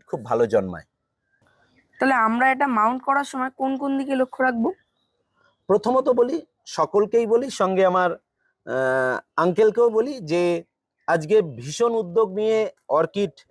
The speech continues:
Speaker 1: রিমাউন্ট কিভাবে করতে হয় সেটা শিখতে এসেছে আমার কাছে, এবং, আ-, আমার আঙ্কেলও শিখুক এবং সঙ্গে আপনারাও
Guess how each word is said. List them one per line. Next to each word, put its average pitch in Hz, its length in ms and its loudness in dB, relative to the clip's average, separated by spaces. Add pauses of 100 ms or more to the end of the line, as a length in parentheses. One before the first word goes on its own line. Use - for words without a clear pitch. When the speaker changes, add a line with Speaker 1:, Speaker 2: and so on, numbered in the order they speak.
(100)
Speaker 1:
রিমাউন্ট 202 580 -2
কিভাবে 180 320 0
করতে 185 320 -2
হয় 220 100 4
সেটা 180 280 -2
শিখতে - 340 -4
এসেছে 170 320 -4
আমার 165 200 0
কাছে, 175 280 0 (600)
এবং, 185 400 2 (840)
আ-, 139 260 0
আমার 175 320 2 (200)
আঙ্কেলও 170 400 0
শিখুক 220 400 -8
এবং 180 240 0
সঙ্গে 175 300 2
আপনারাও 170 580 2